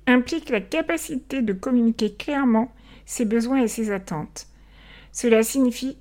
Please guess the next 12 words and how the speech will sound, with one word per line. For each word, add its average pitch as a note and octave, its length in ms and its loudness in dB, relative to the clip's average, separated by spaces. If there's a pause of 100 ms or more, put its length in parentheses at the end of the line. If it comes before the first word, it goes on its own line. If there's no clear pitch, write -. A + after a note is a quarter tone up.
savoir G#3 360 -2
comment A#3 300 2
présenter C4+ 520 -2
ses B3 140 -4
demandes G#3+ 340 0
de G3+ 80 0
manière F3 340 -4
constructive, F#3+ 760 -8 (720)
négocier A#3 540 6
des F#3+ 200 0
aménagements F3 640 -2 (100)
raisonnables G#3 800 0